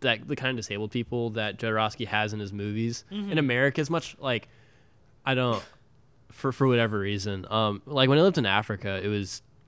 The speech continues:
Speaker 1: you know, pretty, pretty common, and it unfortunately is, like, it's because the only way they could live is to, you know, beg in the streets, and so it's, it's just interesting seeing that, like, uh,
Speaker 2: Well, and
Speaker 1: the
Speaker 2: I think
Speaker 1: Jodorowsky's interpretation and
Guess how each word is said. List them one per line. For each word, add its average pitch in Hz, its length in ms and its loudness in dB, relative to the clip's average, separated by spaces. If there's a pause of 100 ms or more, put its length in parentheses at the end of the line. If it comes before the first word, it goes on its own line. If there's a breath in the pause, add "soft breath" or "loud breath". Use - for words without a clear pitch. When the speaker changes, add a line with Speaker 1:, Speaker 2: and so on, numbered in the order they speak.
Speaker 1:
you 110 100 -6
know, 107 80 0
pretty, 107 420 2 (120)
pretty 110 180 -2
common, 104 440 0
and 101 140 -4
it 104 120 -2
unfortunately 123 580 4
is, 101 200 -2
like, 101 220 -2 (400)
it's - 120 -18
because 104 320 -8
the 120 160 -4
only 120 120 -2
way 117 120 -2
they 107 100 -2
could 104 140 -10
live 104 240 -4
is 98 180 -6
to, 98 200 -8 (840 soft breath)
you 113 80 -6
know, 98 140 -4
beg 104 240 0
in 98 80 -4
the 98 60 -6
streets, 101 480 -4
and 107 120 -4
so 113 180 2
it's, 110 220 -4
it's 147 200 0
just 160 220 2
interesting 110 500 -4
seeing 101 400 -8
that, 95 320 -8 (420)
like, 143 100 -20 (200)
uh, 85 60 -20 (520)
Speaker 2:
Well, 226 220 -2
and 220 120 -4 (100)
Speaker 1:
the 196 80 4
Speaker 2:
I - 40 6
think 143 60 -4
Speaker 1:
Jodorowsky's 123 720 6
interpretation 113 640 -4
and 107 200 -4